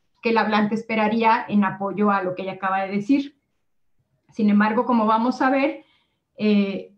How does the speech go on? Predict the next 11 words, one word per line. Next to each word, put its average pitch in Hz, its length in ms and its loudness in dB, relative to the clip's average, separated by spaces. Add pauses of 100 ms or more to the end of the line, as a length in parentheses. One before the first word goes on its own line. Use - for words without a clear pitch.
esta, 240 560 2
esta, 226 1000 2 (400)
eh, 208 300 0
este 254 300 2
juicio, 302 840 2
esta 202 320 -4
relación 214 480 0
re-, 226 220 -2
esta 220 420 0
evaluación 208 420 -2
relativa, 269 680 0